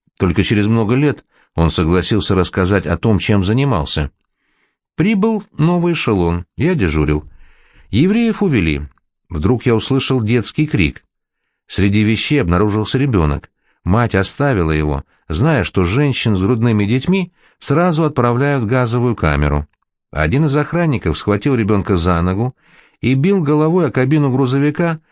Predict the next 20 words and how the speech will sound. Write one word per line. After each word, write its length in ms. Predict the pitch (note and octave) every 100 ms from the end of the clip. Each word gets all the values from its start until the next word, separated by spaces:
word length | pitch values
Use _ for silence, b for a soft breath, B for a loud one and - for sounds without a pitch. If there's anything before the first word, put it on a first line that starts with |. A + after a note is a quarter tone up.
| _
пока 300 | - C3+ D3
тот 300 | - D#3 D3+
не 120 | B2
затих. 520 | A2+ A2 - D2 C#2 - _ _ _ _ _ _
Прибывшие 540 | - D#2+ D#2+ G#2+ - F#2+
в 60 |
лагерь 280 | G2 G2 F2+
узники 600 | - C#3 G#2 D2+ - D2+ - b b b
обязаны 500 | - G2+ E3 F3 E3
были 220 | D3+ C#3+ C3+
сдать 340 | B2 D#3 D3
все 300 | - - C#3
личные 440 | A#2+ A#2 - A2+ A#2+
вещи 320 | D3+ C#3 C3
и 80 | C#3
деньги, 520 | G2+ E2+ D2+ C#2+ D2+ _ _
если 220 | - D2+ F2
они 160 | D#2+
ещё 220 | D2+ -
оставались. 560 | D2+ - F#2+ D#2+ C#2+ -